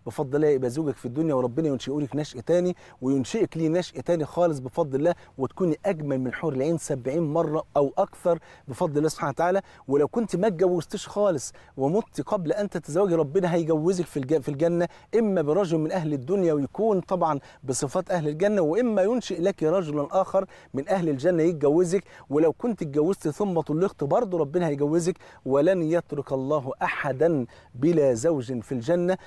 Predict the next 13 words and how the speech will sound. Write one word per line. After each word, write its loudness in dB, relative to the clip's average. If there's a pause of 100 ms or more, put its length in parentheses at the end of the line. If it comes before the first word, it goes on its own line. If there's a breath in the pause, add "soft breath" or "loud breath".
(180 loud breath)
علشان -2
كده 0
بقول 2 (120)
ما 0
ينفعش 0
تكون 0
جنة 2 (280 loud breath)
من 2
غير 4
ما 0
تكتمل -2
فيها -4
جميع 2